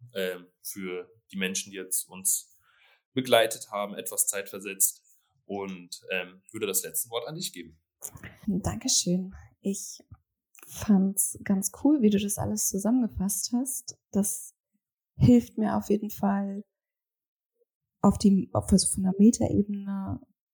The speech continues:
Speaker 2: mich selbst sehen zu können, weil ich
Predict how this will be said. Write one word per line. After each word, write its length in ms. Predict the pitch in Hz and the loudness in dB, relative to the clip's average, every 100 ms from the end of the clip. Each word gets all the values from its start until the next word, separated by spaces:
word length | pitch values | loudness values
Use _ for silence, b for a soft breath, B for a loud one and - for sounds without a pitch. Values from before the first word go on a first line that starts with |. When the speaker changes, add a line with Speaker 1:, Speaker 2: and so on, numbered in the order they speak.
| - | 0
Speaker 2:
mich 300 | 196 196 202 | 6 6 6
selbst 400 | - 185 202 - | 4 6 6 2
sehen 220 | 208 202 233 | 2 2 2
zu 160 | - | 0
können, 380 | 247 247 247 269 277 | 0 2 0 -2 -2
weil 540 | 196 - 202 98 113 _ _ _ - | 2 4 2 0 -8 _ _ _ -6
ich 160 | - | -6